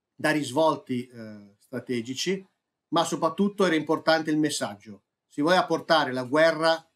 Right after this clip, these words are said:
sul territorio degli Stati Uniti, per cui l'ambi-, era un progetto estremamente ambizioso dal punto di vista, eh, da questo punto di vista, con questo obiettivo. A tale scopo si pensava di utilizzare il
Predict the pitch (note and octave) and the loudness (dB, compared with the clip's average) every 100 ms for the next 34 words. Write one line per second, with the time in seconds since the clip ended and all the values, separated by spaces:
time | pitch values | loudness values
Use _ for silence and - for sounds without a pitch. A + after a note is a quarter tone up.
0 | _ _ _ _ - D3 D3+ D3 C#3+ D3+ | _ _ _ _ -6 -4 0 0 0 0
1 | D#3 D3 C3+ C3+ B2 A#2 G#2 - G#2+ _ | 0 0 -2 -6 -6 -8 -8 -12 -18 _
2 | _ _ _ _ C3 B2 E3+ D3+ F3+ E3+ | _ _ _ _ -12 0 2 4 2 2
3 | E3 - E3 D#3+ D3+ D#3 E3+ F3 D3+ D#3 | -2 0 0 0 -2 -2 -2 -4 -2 -2
4 | E3+ E3 D#3 D3+ E3+ E3 D#3+ D#3 D#3 D3 | -2 0 -2 -2 0 0 0 -2 -4 -4
5 | C#3 C#3 C#3+ D3+ C#3 - _ _ _ _ | -2 -2 -4 -2 -4 -6 _ _ _ _
6 | _ _ _ _ _ A#2+ A#2 B2+ B2+ F3 | _ _ _ _ _ -6 -4 -4 -2 -2
7 | D#3+ C#3 C3+ B2 A#2 B2 B2 D#3+ D3+ C3+ | -2 -2 -2 -2 -4 -6 -4 -2 -2 -4
8 | - G2+ G#2 - _ _ _ _ _ _ | -6 -10 -10 -16 _ _ _ _ _ _
9 | _ - F#3 G3+ G#3 G#3 G#3+ A3 G#3+ - | _ -4 0 2 2 2 4 4 0 -2
10 | _ - D#3 F#3 E3+ F#3+ F3 D#3 C#3+ D3 | _ -12 -4 -2 2 4 4 2 -2 -2
11 | D3 C3 C3 A#2 A2+ - C#3 C3+ A#2 G#2+ | -2 -2 -2 -2 -8 -10 -6 -4 -4 -12